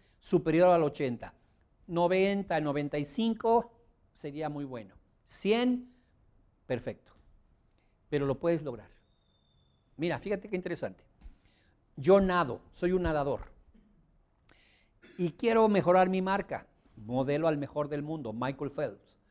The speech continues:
el que ganó las últimas, en la Olimpiada, las ul-, todas las medallas de oro en natación. Probablemente no voy a lograr las marcas de él,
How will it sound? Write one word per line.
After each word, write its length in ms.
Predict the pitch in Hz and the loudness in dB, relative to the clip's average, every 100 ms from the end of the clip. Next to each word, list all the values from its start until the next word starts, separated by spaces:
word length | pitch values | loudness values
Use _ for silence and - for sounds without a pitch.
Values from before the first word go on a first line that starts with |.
| _ _ _ | _ _ _
el 180 | 123 131 | -12 -12
que 140 | 131 131 | -8 -8
ganó 260 | 131 143 | -6 -4
las 160 | 156 151 | -4 -6
últimas, 420 | 143 143 139 131 _ | -10 -8 -8 -10 _
en 140 | 120 117 | -18 -12
la 60 | |
Olimpiada, 380 | 123 123 139 143 | -12 -6 -4 -4
las 80 | 135 | -4
ul-, 140 | 139 - | -10 -4
todas 160 | 147 | 0
las 120 | 143 | 0
medallas 320 | 127 127 135 131 | -2 -2 -2 0
de 100 | 131 | 0
oro 220 | 127 120 - _ _ | -2 -4 -12 _ _
en 120 | - 120 | -10 -8
natación. 440 | 120 120 127 95 - _ _ _ _ _ _ _ _ _ _ _ | -8 -8 -10 -12 -16 _ _ _ _ _ _ _ _ _ _ _
Probablemente 1080 | - 202 208 330 339 294 226 220 202 190 - _ _ _ _ _ _ _ _ _ _ | 4 6 8 6 6 4 4 0 -2 -4 -6 _ _ _ _ _ _ _ _ _ _
no 280 | 156 185 214 | -4 0 0
voy 160 | 226 | 2
a 80 | 220 | 2
lograr 500 | 185 165 160 139 143 - _ _ _ _ _ _ _ | 2 2 2 0 0 -8 _ _ _ _ _ _ _
las 220 | 135 127 120 | -6 -6 -4
marcas 400 | 135 165 143 135 | -6 -4 -6 -4
de 180 | 156 | -2
él, 160 | 165 - | -2 -4